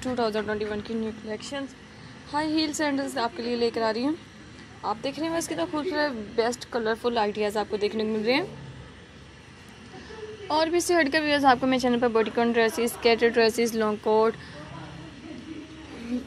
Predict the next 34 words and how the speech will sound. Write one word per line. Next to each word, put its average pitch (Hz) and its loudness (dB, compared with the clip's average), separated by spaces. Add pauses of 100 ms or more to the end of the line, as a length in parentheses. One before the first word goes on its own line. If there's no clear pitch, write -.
(140)
Best 311 4
videos 320 2
आपको 294 2
देखने 269 4
को 269 4
मिल 262 2
रही 254 0
हैं 254 2
व्यूअर्स, 254 2
तो 220 2
आप 202 0
please 220 2
जल्दी 214 4
से 220 0
जल्दी 214 4
देखते 208 6
रहें 269 6
और 277 2
मेरे 262 4
channel 202 2
पर 220 0
full 240 10
enjoyment 240 4
करते 254 2
रहें। 277 6 (2500)
आप 233 4
देख 294 0
रहे 311 2
हैं 302 2
व्यूअर्स, 311 -2
कितना 302 0
खूबसूरत 269 0
आपके 254 4
लिए 262 4